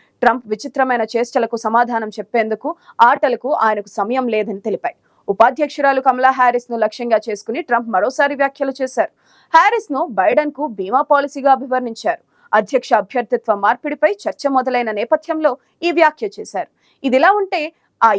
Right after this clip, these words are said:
ఇద్దరూ వద్దని అంటున్నారు అమెరికా ప్రజలు. అమెరికాలో బైడెన్, ట్రంప్లపై వ్యతిరేకతల నేపథ్యంలో తొలిసారిగా అధ్యక్ష అభ్యర్థుల సంక్షోభాన్ని ఎదుర్కొంటుంది అగ్రరాజ్యం అమెరికా. గతంలో ఎన్నడూ ఈ పరిస్థితి ఎదుర్కోలేదు.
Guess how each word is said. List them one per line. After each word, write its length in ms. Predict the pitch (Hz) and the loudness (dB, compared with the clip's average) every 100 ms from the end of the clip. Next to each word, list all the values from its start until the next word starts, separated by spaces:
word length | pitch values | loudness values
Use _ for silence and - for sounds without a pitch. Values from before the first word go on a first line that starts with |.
| 196 | -2
ఇద్దరూ 280 | 180 240 285 226 | -4 -2 0 -2
వద్దని 280 | 208 240 247 | -2 -2 -2
అంటున్నారు 400 | 226 220 208 196 269 | -4 -2 -2 2 2
అమెరికా 280 | 254 262 262 254 | 2 0 0 0
ప్రజలు. 300 | 233 240 185 _ _ - 185 | -4 -6 -12 _ _ -6 0
అమెరికాలో 480 | 226 311 311 311 277 | 0 4 4 4 4
బైడెన్, 380 | 254 254 240 254 269 | 4 2 0 -4 -2
ట్రంప్లపై 480 | 233 233 254 240 240 202 | -2 -2 -4 0 0 -2
వ్యతిరేకతల 520 | 202 240 240 233 220 196 | -6 -4 -2 -4 -4 -4
నేపథ్యంలో 540 | 214 262 269 254 220 - _ _ | -4 -4 -2 -2 -2 -6 _ _
తొలిసారిగా 600 | 320 381 480 359 269 233 262 | 4 4 2 2 2 4 4
అధ్యక్ష 300 | 240 - 285 285 | 2 -4 -2 0
అభ్యర్థుల 400 | 226 240 202 214 190 - - 208 | 0 -2 -10 -8 -8 -10 -8 -6
సంక్షోభాన్ని 580 | 190 - 277 285 277 262 | -6 0 2 2 -2 -4
ఎదుర్కొంటుంది 560 | 226 226 214 208 202 247 240 | -6 -6 -8 -6 -2 2 0
అగ్రరాజ్యం 560 | 226 214 202 185 240 247 | 0 0 0 -2 -6 -4
అమెరికా. 320 | 196 196 - - _ _ _ 190 | -6 -8 -10 -12 _ _ _ -6
గతంలో 360 | 175 214 240 262 240 | 0 0 2 2 2
ఎన్నడూ 240 | 240 240 247 | 0 -2 -2
ఈ 40 | 240 | 0
పరిస్థితి 400 | 226 220 - 226 240 | 0 0 -8 -6 -6
ఎదుర్కోలేదు. 520 | 202 208 214 185 160 | -4 -6 -2 -2 -4